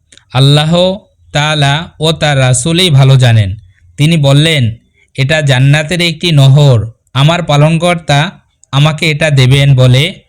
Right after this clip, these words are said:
ওয়াদা করেছেন। এতে অজস্র কল্যাণ আছে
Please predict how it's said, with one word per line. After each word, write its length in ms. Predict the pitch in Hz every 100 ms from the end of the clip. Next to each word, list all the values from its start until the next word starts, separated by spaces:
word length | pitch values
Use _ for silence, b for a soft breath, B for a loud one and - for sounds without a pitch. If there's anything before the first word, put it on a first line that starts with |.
| _ 127
ওয়াদা 320 | 139 165 180
করেছেন। 640 | 170 143 127 120 101 107 - -
এতে 260 | 151 175
অজস্র 540 | 156 143 160 165 - 180
কল্যাণ 520 | 156 147 147 160 170
আছে 440 | 135 - 147 170